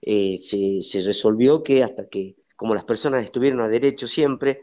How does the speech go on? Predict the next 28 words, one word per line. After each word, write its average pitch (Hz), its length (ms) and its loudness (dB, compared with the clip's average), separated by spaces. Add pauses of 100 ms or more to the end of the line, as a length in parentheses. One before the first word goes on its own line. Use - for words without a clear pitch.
(320)
tienen 123 320 2
arraigo, 131 540 0
tienen 135 220 -4
un 131 100 -4
domicilio, 156 720 -6 (260)
que 113 100 -4
hasta 107 220 -4
que 113 80 -8
no 117 140 -2
quede 127 200 0
firme 131 600 -2 (160)
la 98 100 -8
sentencia, 156 540 0
lo 139 160 -2
cual 151 340 4 (300)
estamos 123 340 0
hablando 117 300 0
de 95 60 -2
plazos 107 360 -6
muy 110 140 -4
breves, 117 400 2
¿no? 117 180 -2
Dentro 107 320 -4
de 87 80 -8
la 92 60 -8
implementación 104 560 -4
del 104 160 -6
Código 101 480 -6